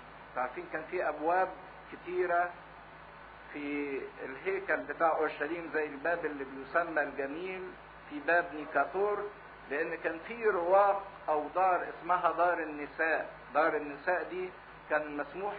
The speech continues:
للسيدات العبرانيات إن هم يتواجدوا فيها ويخشوا، لأن كان في حتة للأمم، حتة للنساء، حتة لشعب إسرائيل الرجال، في رواق للكهنة يقدروا،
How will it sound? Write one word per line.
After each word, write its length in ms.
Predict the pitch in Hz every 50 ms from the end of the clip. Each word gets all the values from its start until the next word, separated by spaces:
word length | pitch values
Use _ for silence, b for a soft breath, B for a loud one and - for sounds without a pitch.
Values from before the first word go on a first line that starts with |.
| 170 151
للسيدات 640 | 143 - - 156 147 147 143 143 156 175 185 180 180
العبرانيات 840 | 156 143 139 139 139 143 143 - 143 139 139 151 156 175 175 165 - -
إن 100 | 143 139
هم 260 | 143 156 175 170 160 156
يتواجدوا 680 | 147 143 143 147 139 151 165 175 175 165 151 151 143 - -
فيها 420 | 175 180 175 151 151 175 180 180 - - - - - - - - - - - 131
ويخشوا، 680 | 131 135 131 131 - 196 214 - - - - 208 208 202 - - - - - -
لأن 220 | 139 151 151 143 143 -
كان 160 | 156 151 147 - -
في 280 | 180 180 180 170 165 - - - - -
حتة 320 | 175 180 175 - - - 143
للأمم، 640 | 135 143 139 131 - - 160 180 185 190 190 202 135 - - - - - - - - - - - - - -
حتة 500 | 165 180 180 - - - 160 156 156 156 156 - - - - - - - 131 139
للنساء، 800 | 143 143 143 135 135 135 - 175 170 180 190 196 180 - - - - -
حتة 300 | 175 175 - - 156 147
لشعب 440 | 135 - - - 180 180 160 151 143 - - -
إسرائيل 540 | 151 - - 139 139 135 160 180 185 175 160
الرجال، 580 | 151 147 - 143 135 - 165 175 185 190 185 175 156 - - - - - - - -
في 180 | - 190 180 175
رواق 460 | 156 151 147 151 165 175 165 156 - - 139
للكهنة 760 | 139 139 135 135 - 196 196 190 - 185 175 180 185 190 190 - - - - - -
يقدروا، 460 | 135 143 127 - 160 165 170 165 165